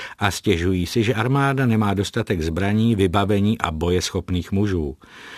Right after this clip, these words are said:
Americká letecká podpora je podle velitelů chaotická.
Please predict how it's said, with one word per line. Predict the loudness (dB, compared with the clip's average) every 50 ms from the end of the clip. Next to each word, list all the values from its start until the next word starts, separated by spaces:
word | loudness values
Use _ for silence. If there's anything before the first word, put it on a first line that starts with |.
| -18 -14 -2 2
Americká | 4 4 6 6 4 2 0 -2 0 2 2
letecká | 2 2 2 0 -4 -4 -2 -2 -2 0
podpora | 0 -2 -4 -2 -2 0 2 2 2 0 -4 -12 -12 -2
je | 0 0 2
podle | 2 2 2 2 2 2 2
velitelů | 2 2 2 2 2 0 -2 0 0 -2
chaotická. | -2 0 0 2 2 2 0 -2 -4 -4 -4 -10 -8 -8 -8 -6 -8 -10